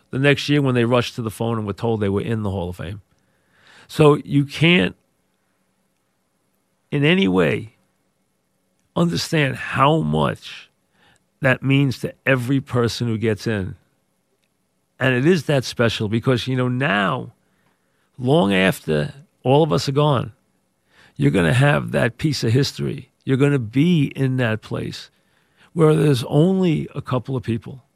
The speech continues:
only the guys who made that big a difference in the game. And that's why every year when you watch that unfold on Super Bowl week, or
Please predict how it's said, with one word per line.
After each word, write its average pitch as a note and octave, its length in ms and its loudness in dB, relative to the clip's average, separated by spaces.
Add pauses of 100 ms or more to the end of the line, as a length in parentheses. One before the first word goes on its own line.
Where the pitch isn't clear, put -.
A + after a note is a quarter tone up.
(560)
only F#3+ 400 4
the D3+ 120 2
guys C#3+ 380 0
who C3 100 0
made C3 360 0
that - 340 -2
big C#3 180 0
a B2+ 60 -2
difference A#2+ 440 -6
in C3 100 -6
the A2 80 -4
game. A2 400 -4 (280)
And B2 200 0
that's D3+ 260 -2
why D3 440 -2 (500)
every C#3 300 2
year D3 180 2
when C3+ 160 0
you C3 140 -2
watch A#2 420 -2
that B2+ 180 -2
unfold B2 800 -2 (760)
on A#2+ 120 -2
Super B2+ 280 -2
Bowl A2+ 200 2
week, G2+ 320 -6 (1600)
or C3+ 200 2